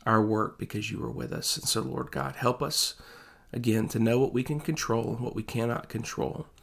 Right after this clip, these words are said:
and that we would be faithful in the things that you've tasked us with. And Lord, that we would pray that you would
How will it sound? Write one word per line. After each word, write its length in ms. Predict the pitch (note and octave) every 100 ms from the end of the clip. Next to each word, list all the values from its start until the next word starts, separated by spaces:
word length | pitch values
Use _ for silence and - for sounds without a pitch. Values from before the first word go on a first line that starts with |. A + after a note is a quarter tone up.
| - - -
and 120 | A2
that 100 | A#2
we 80 | A#2+
would 120 | A2+
be 100 | A2
faithful 420 | A2 A#2+ C3+ C3+ C#3+
in 60 |
the 100 | C3
things 300 | A#2+ A#2+ A#2
that 120 | A#2+
you've 220 | - A2+ -
tasked 400 | A2+ A#2 - -
us 160 | -
with. 380 | - F2+ - - - - - - _ -
And 80 | A#2
Lord, 140 | A#2 A2+
that 80 | C#3
we 100 | C#3
would 220 | A#2 -
pray 400 | - A#2 A#2 A#2
that 180 | - -
you 320 | A2+ A2+ A2
would 480 | B2 A#2 A#2 B2+